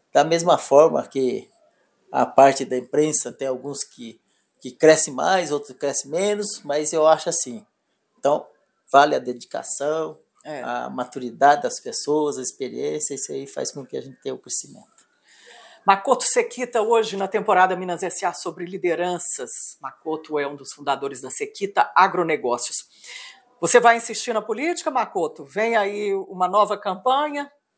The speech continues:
Speaker 2: Ou você, é, pode ter também uma, uma entrada agora, já que você, você é o primeiro suplente, né? Ficou por dois mil e quinhentos votos aí pra entrar, né?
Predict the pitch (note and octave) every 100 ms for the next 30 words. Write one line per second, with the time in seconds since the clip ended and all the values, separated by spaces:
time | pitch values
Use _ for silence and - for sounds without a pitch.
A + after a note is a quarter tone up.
0 | _ _ _ _ - - - - G#3 G#3
1 | G3+ G#3+ G#3 F#3+ - - - G3+ G3+ -
2 | G3+ G3 F#3 E3 F3 G3 F#3+ F3+ E3+ E3
3 | E3+ E3+ E3+ E3+ - E3+ F3 E3 D3+ -
4 | _ _ - D#3 F3 G3+ G3+ E3 F3 -
5 | G#3 G3+ - _ _ _ - F3+ _ D3+
6 | E3 G3 G3 G3 F#3 G3 - D3+ F3+ E3
7 | C3+ - D3+ D3+ D3+ F3+ F3 G3 E3 D#3
8 | F3+ F#3 E3 D#3+ D#3 C#3+ C3+ C#3+ - C#3+
9 | C3+ C#3+ - C#3 C3 C#3 B2 C#3+